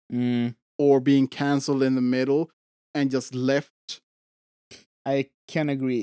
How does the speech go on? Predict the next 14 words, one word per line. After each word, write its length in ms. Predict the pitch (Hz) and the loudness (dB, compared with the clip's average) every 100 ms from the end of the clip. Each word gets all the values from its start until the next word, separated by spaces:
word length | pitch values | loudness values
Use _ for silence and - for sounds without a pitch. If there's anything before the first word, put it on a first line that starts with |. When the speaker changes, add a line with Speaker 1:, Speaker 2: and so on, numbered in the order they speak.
| 131 | 0
Speaker 1:
It, 60 | 123 147 | 0 -2
it 60 | 143 | 0
is 500 | 139 127 - - - | 0 -2 -6 -10 -12
frustrating, 760 | - - 139 - - 104 98 104 | -14 -4 -4 -4 -10 -10 -8 -10
at 120 | 104 | -6
least. 100 | 117 | 2
Speaker 2:
Really 220 | 190 180 | 6 6
frustrating. 460 | - 131 - 120 127 | 4 -2 -2 -4 -4
And, 220 | 156 185 | -2 -2
and 180 | 196 202 | 2 4
even 240 | 233 240 208 | 4 4 2
if 140 | 170 | 2
it 100 | 160 | 6
is, 280 | 156 139 | 6 4